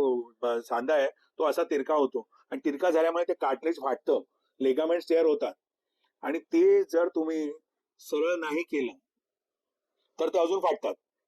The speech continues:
म्हणून तुम्ही ते सरळ करूनच त्याचा व्यायाम केला पाहिजे. तर आम्ही काय करतो, तो आहे तसाच तिरका ठेवलेला असतो आणि त्याच्यामध्ये आम्ही एक्सरसाइज चालू असते आणि ते पेनकिलर खात असतो. तर माझं असं म्हणणं आहे की तुम्ही पेनकिलर तर पहिला खायचंच नाही, दुखलं तरी.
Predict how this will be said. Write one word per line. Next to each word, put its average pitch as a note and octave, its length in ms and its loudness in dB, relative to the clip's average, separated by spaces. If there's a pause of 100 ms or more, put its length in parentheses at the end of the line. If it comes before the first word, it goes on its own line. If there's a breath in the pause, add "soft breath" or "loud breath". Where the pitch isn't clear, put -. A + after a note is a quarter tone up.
म्हणून - 180 -6
तुम्ही F3 180 -2
ते F#3 220 2
सरळ E3+ 360 2
करूनच F#3 340 -2
त्याचा F#3 180 0
व्यायाम F3 200 0
केला D#3+ 200 0
पाहिजे. B2 280 -4 (300)
तर E3+ 60 -4
आम्ही E3+ 240 -6
काय F#3+ 140 -2
करतो, F3+ 320 -2
तो - 320 -10
आहे E3 280 0
तसाच F#3+ 280 -4
तिरका E3+ 240 -4
ठेवलेला E3 320 -4
असतो B2+ 300 -6 (380)
आणि D3+ 120 -6
त्याच्यामध्ये F3+ 400 0
आम्ही F#3 120 -2
एक्सरसाइज E3+ 300 -2
चालू E3+ 240 2
असते E3 140 0
आणि D#3+ 120 -4
ते E3+ 100 -2
पेनकिलर F3 360 -2
खात D#3+ 200 -2
असतो. - 260 -4 (920)
तर F3+ 120 -6
माझं C#3+ 340 -2
असं F3+ 140 -2
म्हणणं F3 200 -6
आहे F3 40 -6
की F#3+ 100 -4
तुम्ही F3+ 280 -8 (320)
पेनकिलर D#3+ 440 2
तर F#3 40 2
पहिला F3 300 2
खायचंच D#3 320 -2
नाही, D#3+ 120 -4
दुखलं C#3+ 320 -2
तरी. G#2 160 -4